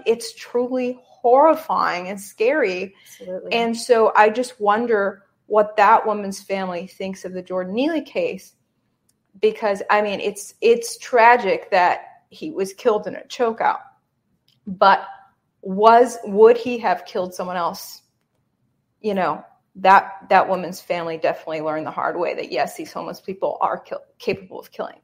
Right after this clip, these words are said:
Speaker 2: And since he's not being punished, in his mind, he can just get away with whatever he wants,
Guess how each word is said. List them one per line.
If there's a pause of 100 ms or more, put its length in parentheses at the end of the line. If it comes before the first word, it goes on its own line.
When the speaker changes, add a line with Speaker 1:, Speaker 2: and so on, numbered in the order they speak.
(200)
Speaker 2:
And
since
he's
not
being
punished, (140)
in
his
mind,
he
can
just
get
away
with
whatever
he
wants,